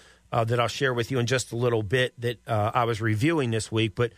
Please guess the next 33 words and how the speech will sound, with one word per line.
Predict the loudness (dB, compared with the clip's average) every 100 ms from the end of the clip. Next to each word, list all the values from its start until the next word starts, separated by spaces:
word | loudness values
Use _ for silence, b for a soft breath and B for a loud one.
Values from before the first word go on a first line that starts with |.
| B B B
records | -2 0 0 -4
have | -4 -2
been | -2 0
set | 0 0
across | 0 0 2 2 -2
species, | -4 -2 -2 -2 -4 -4
products, | 0 2 2 2 -2 -4 -8
and | -8 -4
various | 0 0 0 -2
grades | -6 0 0 2 -2 -4 -8 -12 -2
of, | 0 2 0 0
uh, | 0 0
of | -4 0
lumber. | 0 0 0 0 B B B B -2
It | 0
has | 0 2
never | 2 2 0
cost | -2 -2 -2 -2
more | -4 0 0
to | 0
buy, | 0 2 2 0 -4 -6
uh, | -2
what | 0 0
they | -2
call | 0 0 0
O | 0 0 0
S | -2 -6
B, | -6 -2 0
which | 0 -2
is | -2 -2
used | 0 -2
for | 0 0
walls. | 2 2 2 0 -4